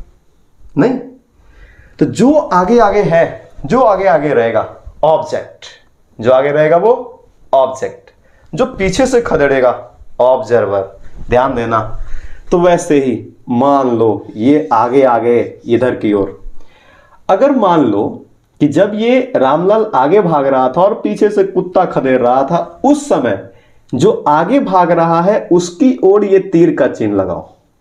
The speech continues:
जो भाग रहा है, जो आगे चल रहा है उसकी ओर तीर का चिन्ह लगाओ और जो पीछे से है उसकी ओर टेल रखो। तो इस वेक्टर का यही हाल है।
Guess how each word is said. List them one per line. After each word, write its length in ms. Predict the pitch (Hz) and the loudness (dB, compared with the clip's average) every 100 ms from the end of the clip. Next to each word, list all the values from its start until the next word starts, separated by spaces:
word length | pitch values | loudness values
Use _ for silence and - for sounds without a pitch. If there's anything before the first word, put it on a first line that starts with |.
| _ _ _ _ _ - | _ _ _ _ _ -6
जो 220 | 110 208 | 2 2
भाग 340 | - 117 143 147 | 2 0 0 2
रहा 120 | 131 | 2
है, 60 | |
जो 120 | 131 160 | 2 2
आगे 280 | 165 190 | 2 0
चल 240 | 202 170 147 | 0 2 2
रहा 300 | 131 131 135 | 2 0 0
है 240 | 175 - 156 | 0 0 -2
उसकी 420 | 147 - 202 - | -2 -4 -6 0
ओर 280 | 156 190 - | 0 0 0
तीर 160 | 226 226 | -2 0
का 140 | - | 0
चिन्ह 260 | - 147 127 | 0 -2 0
लगाओ 420 | 120 135 165 - - - | 2 2 0 -4 -16 -6
और 60 | - | -2
जो 140 | 139 | 0
पीछे 480 | 156 - 208 220 262 | -2 -2 -2 0 0
से 180 | 240 190 | 2 2
है 400 | 151 151 160 - - | 2 0 -2 -12 -6
उसकी 360 | 147 147 - 165 | -4 -2 0 2
ओर 200 | 156 - | 2 2
टेल 200 | 143 131 | 0 2
रखो। 300 | 104 95 - | 0 -2 -6
तो 140 | 113 - | -8 0
इस 260 | 151 151 | 0 0
वेक्टर 360 | 131 123 - 165 | -2 -2 -2 0
का 100 | 165 | 2
यही 260 | 160 185 | 2 2
हाल 240 | 196 190 190 | 0 -2 -4
है। 180 | 202 | -6